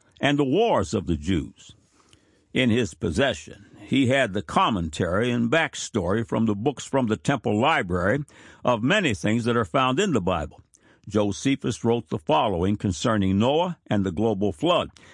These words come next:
He also references historians who were from antiquity and his time, he writes.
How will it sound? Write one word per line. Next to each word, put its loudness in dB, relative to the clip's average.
He 2
also 0
references -2
historians 0
who 2
were 2
from 0
antiquity 0
and 2
his 0
time, -2
he 2
writes. -2